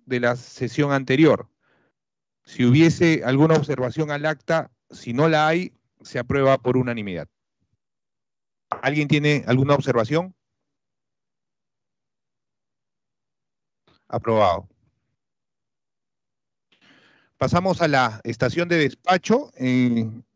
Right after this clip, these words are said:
aún no habiendo comunicaciones y documentos en la estación de despacho,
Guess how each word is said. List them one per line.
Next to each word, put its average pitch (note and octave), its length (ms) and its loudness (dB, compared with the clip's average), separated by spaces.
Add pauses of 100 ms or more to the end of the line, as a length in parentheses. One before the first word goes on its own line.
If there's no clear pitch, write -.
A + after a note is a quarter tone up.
aún F3+ 420 4
no F3+ 100 6
habiendo F3 440 2
comunicaciones C#3 840 2
y D#3 40 4
documentos D#3+ 1000 2
en B2+ 220 -4
la A#2+ 160 2
estación A#2+ 480 -2
de E3 80 4
despacho, E3 680 2